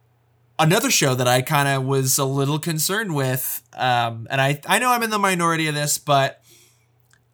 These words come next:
uh, I think it was the first, uh, well, hold on. I gotta look it up now. I wanna talk about Rick and Morty.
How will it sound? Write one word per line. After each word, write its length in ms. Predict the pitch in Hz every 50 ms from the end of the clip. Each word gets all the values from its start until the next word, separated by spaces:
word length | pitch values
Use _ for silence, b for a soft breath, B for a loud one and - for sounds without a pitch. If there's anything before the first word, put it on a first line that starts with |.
| _ _ _ _ -
uh, 640 | 131 135 131 131 131 127 127 127 127 127 131 131 - - _ _ _ _ _ _ _ _ -
I 80 | 147 143
think 240 | 147 185 175 - 185
it 100 | - -
was 1000 | 156 156 156 151 151 147 147 147 143 135 135 - - - - - - - - - _ _ _ _ _ _ _ _ _ _ _ _ _ _ - 143 135 -
the 680 | 147 139 139 135 135 135 135 135 135 131 135 - - _ _ _ _ _ _ _ _ _ _ _ -
first, 1080 | - - - - - - - - 160 156 160 165 165 160 - - - - - - - -
uh, 420 | 139 139 135 131 131 131 127 131 131
well, 180 | 135 127 123 120
hold 280 | 127 - - 110 110 -
on. 180 | - - 135 _ _ _ _ _ _ _ _ _ _ _ -
I 60 | 123
gotta 160 | 123 120 110 110
look 180 | 110 110 -
it 60 | 127
up 180 | 135 135 135 -
now. 260 | 98 95 76 - - B B B B B B B
I 60 | - 143
wanna 140 | 175 202
talk 200 | - 214 190 175
about 200 | 180 180 160 -
Rick 160 | 139 151 151 151
and 80 | 139
Morty. 460 | 131 127 120 113 104 85 104 135 -